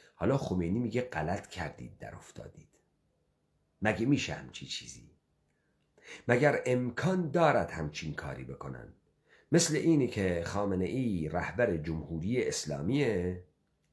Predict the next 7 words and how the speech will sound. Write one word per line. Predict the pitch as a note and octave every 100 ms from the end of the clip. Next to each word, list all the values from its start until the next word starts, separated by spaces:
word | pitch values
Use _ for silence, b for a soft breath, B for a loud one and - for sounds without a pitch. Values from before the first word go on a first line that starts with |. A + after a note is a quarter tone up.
| _ B B B
فردا | - G2 F2 A#2+ A2
ریشاشو | F2 - A#2+ F#2
ستیغه | E2+ E2+ - F2 C3
کنه، | - D3+ C3+ B2+ B2+ C3 _ _ _ _ _ B B B F#2
در | F2+ E2+
تلویزیون | D#2 - F#2 F2 F2+ E2+ B2 B2 F#2+
ملی | F2 E2 D#2 F#2 A2 F#2 E2+ D#2